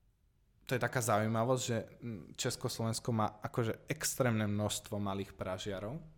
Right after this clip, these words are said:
naozaj veľa. No, ale vrátim sa, čiže na tom balíčku, e, by ste mali mať napísanú pražiareň, skade je tá káva,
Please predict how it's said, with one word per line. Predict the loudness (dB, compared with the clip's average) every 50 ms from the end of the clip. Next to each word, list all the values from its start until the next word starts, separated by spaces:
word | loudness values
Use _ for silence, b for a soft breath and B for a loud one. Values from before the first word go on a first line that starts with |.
| -10
naozaj | -4 -2 0 0 0 0 0 -2
veľa. | -2 -2 -4 -6 -6 -8 -10 -14 B B B B B B B B B B B B 0
No, | 0 0 0 0 2
ale | 4 4 6 6
vrátim | 6 6 6 4 2 0 -2
sa, | -2 -2 -2
čiže | -2 -2 -2 0 0
na | 0 0 0
tom | 0 0 0
balíčku, | 0 0 0 2 0 0 -2 -6 -10 -10 -6 -2 0
e, | 2 2 2 0 0 -2 -2 -2 0 0 0
by | 0 0 -2
ste | -2 -2 -2 0
mali | 2 4 4 4
mať | 2 2 2 2 2
napísanú | 0 0 0 -2 -2 0 0 0 0 0 -2
pražiareň, | 0 2 4 4 4 4 4 4 4 4 4 4 4
skade | 4 4 2 2 2 2 4 2
je | 2 2
tá | 0 -2 0
káva, | 2 2 2 2 2 2 0 -2